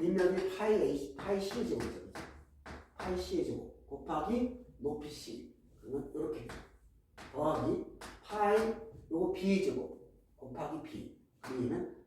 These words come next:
파이 B의 세제곱. 요만큼이 물이 빠져나간 거예요.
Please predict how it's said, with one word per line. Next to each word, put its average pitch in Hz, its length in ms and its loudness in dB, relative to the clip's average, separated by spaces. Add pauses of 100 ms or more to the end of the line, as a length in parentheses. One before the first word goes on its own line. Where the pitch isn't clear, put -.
파이 175 400 -2
B의 139 300 -2
세제곱. - 340 -8 (680)
요만큼이 254 840 8
물이 - 300 6
빠져나간 226 580 4
거예요. - 320 -10